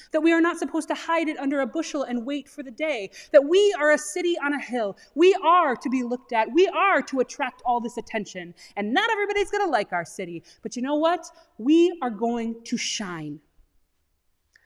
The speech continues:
Disciples are people who do the work of God. It's not about belief. It's not about theology. It's about being,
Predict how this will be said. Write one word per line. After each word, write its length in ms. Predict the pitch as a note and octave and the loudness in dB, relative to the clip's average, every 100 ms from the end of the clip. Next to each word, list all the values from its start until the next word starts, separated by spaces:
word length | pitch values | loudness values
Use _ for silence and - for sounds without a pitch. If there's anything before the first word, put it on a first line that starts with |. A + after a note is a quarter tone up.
| _ _ _ | _ _ _
Disciples 880 | A#3 G#3+ C4 D4 D4+ C4 B3 A3 - _ _ _ _ _ | -10 -6 -2 -2 -2 -4 -4 -6 -14 _ _ _ _ _
are 120 | A3+ | -8
people 580 | A3+ - A3+ A3 G3+ G3 | -8 -8 -8 -6 -8 -10
who 160 | - A#3 | -10 -10
do 580 | G3 - B3+ A3 F3 F3+ _ _ _ _ _ _ _ _ _ _ _ - | -8 -4 -4 -4 -10 -16 _ _ _ _ _ _ _ _ _ _ _ -12
the 100 | G3+ | -8
work 240 | G3 F#3+ | -8 -10
of 120 | F3 F3+ | -14 -12
God. 440 | E3+ D#3+ D#3 E3+ _ _ _ _ _ _ _ _ _ _ _ _ | -10 -10 -12 -16 _ _ _ _ _ _ _ _ _ _ _ _
It's 200 | A#3 - | -16 -8
not 160 | A#3+ B3+ | -2 -2
about 180 | B3+ G#3 | -2 -4
belief. 560 | A3 A3+ A#3+ - - _ _ _ _ _ _ _ _ _ _ _ - | -6 -6 -8 -10 -20 _ _ _ _ _ _ _ _ _ _ _ -18
It's 120 | - | -4
not 120 | C4+ | 0
about 220 | B3+ - | 0 0
theology. 680 | A#3+ A#3 A#3+ C#4 A#3+ C#4+ D4+ - _ _ _ _ _ _ _ _ _ _ _ _ _ _ _ _ - | -2 -2 -2 -2 -4 -6 -6 -12 _ _ _ _ _ _ _ _ _ _ _ _ _ _ _ _ -14
It's 100 | A3+ | -4
about 280 | B3 A3 | -4 -2
being, 560 | B3+ C4+ B3+ G3 F3 E3 | 0 0 0 -2 -6 -12